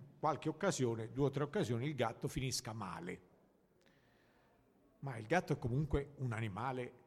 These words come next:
eh, nell'interno è l-, è l'eroe positivo, che riesce a risolvere situazioni, a, a trovare assassini,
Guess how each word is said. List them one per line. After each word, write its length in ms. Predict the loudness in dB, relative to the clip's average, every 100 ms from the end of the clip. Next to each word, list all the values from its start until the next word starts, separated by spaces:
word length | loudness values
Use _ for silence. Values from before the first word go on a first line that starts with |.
| _ -10
eh, 180 | -8 -10 -20 -8
nell'interno 760 | -4 -2 -2 -4 0 4 6
è 20 | 6
l-, 140 | 6
è 100 | 4
l'eroe 520 | 6 8 8 10 10
positivo, 680 | 8 4 2 0 0 -2 -8
che 100 | -8
riesce 540 | -4 -2 -2 -2 -8 -6
a 180 | -4 -4 -4
risolvere 640 | -6 -4 2 2 2 -4 -4
situazioni, 840 | -6 -6 -8 -8 -6 -6 -6 -10 -16 -20 -20 _ -20 -8
a, 420 | -6 -4 -4 -8 -12 -8
a 100 | -8
trovare 400 | -2 -2 0 -2
assassini, 920 | -4 -4 -4 -4 0 2 4 2 -4